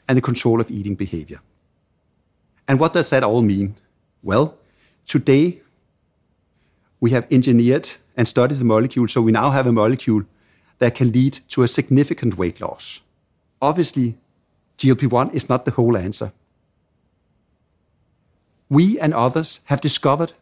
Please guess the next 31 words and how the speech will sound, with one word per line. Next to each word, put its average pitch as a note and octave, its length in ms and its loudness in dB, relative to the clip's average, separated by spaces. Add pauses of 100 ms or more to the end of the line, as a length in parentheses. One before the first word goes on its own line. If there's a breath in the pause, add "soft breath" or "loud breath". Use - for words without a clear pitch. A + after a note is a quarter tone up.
(240)
numerous F#3+ 600 2
of B2 220 -4 (180)
hormones D#3 540 0
and D3 240 -4
other E3+ 200 0
signal C#3 340 0
molecules A#2 540 -2 (200 soft breath)
that F3 120 2
are F3+ 200 0
also F3+ 360 0
pivotal C3 540 -2 (440 soft breath)
for A#2+ 500 -2
the - 80 0
regulation A#2+ 560 0
of A2+ 120 -8
food B2+ 260 0
intake C3 280 -2
and G#2+ 120 0
body G2+ 220 -8
weight. G2+ 260 -14 (500)
And F3+ 120 0
it G3 80 4
may A3+ 240 0
end F#3 200 0
up - 400 -4
that D3+ 220 0
these F3+ 200 0
signal F3 300 -2
molecules B2 540 0
and A#2 100 0
hormones A#2+ 420 -2